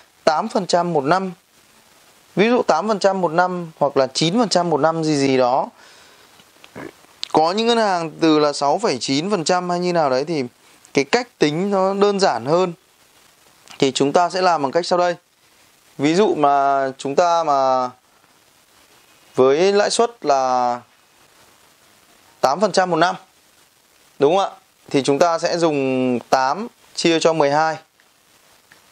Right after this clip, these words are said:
Lúc này sẽ ra là không phẩy sáu sáu phần trăm một tháng. Thì chúng ta sẽ nhập là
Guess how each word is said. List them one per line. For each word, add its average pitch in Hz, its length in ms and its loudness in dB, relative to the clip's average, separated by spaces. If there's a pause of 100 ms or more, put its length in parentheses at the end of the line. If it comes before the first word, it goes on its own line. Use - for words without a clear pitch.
(240)
Lúc 196 160 2
này 190 200 2
sẽ 175 160 -2
ra 180 220 2
là 151 160 2
không 190 240 -4
phẩy 139 180 0
sáu 131 180 0
sáu 147 400 0 (720)
phần 139 140 0
trăm 160 220 2
một 139 100 0
tháng. 139 340 -2 (540)
Thì 131 100 -2
chúng 139 180 -2
ta 156 240 -2
sẽ 151 180 -6
nhập 175 280 -2
là 117 440 0